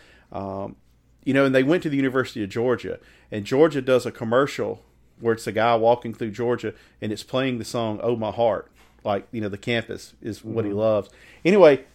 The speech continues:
Speaker 1: that's the end of my top twenty in chronological order, and that was a very, very hard twenty to get to.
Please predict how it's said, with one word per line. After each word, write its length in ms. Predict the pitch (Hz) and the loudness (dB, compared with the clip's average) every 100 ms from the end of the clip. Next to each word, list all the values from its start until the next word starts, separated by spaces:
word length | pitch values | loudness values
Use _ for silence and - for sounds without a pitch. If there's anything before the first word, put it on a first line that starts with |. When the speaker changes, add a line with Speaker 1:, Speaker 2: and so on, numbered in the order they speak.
| _ _ | _ _
Speaker 1:
that's 280 | 123 180 214 | 6 6 6
the 140 | 170 | 0
end 440 | 156 175 185 185 - _ | 0 0 0 -2 -6 _
of 180 | - 120 | -2 0
my 140 | 135 | 0
top 300 | 139 156 139 | 0 0 -2
twenty 400 | - 151 156 151 - | -2 -4 -4 -6 -10
in 140 | 127 113 | -10 -6
chronological 720 | 135 135 135 131 131 131 127 | -2 0 2 2 0 -4 -6
order, 380 | 131 135 139 135 - _ _ - | -2 0 0 -4 -12 _ _ -6
and 100 | 117 | -4
that 120 | 120 | -2
was 140 | 117 | -4
a 80 | 113 | -4
very, 300 | 104 120 139 | -2 0 0
very 300 | 127 131 131 | 0 0 0
hard 280 | 123 123 120 | 0 0 -2
twenty 280 | 123 123 120 | -6 -6 -6
to 100 | 107 | -6
get 180 | 98 - | -8 -10
to. 220 | 87 | -14